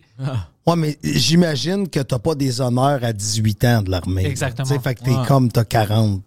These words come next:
Speaker 2: cucks, là, tu sais.
Speaker 3: Mais là, pour, c'est drôle que c'est, le règle, c'est, c'est, c'est pour eux.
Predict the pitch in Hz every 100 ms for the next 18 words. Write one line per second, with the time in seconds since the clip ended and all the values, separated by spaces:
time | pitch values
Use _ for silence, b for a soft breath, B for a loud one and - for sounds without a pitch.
0 | _ _ - 104 - 110 110 - 151 -
1 | _ - 165 175 214 220 170 - - 196
2 | - 175 151 165 240 220 160 151 - -
3 | - - - - 165 151 165 147 151 170
4 | 160 _ - 175 165 - 143 - 147 143
5 | 151 165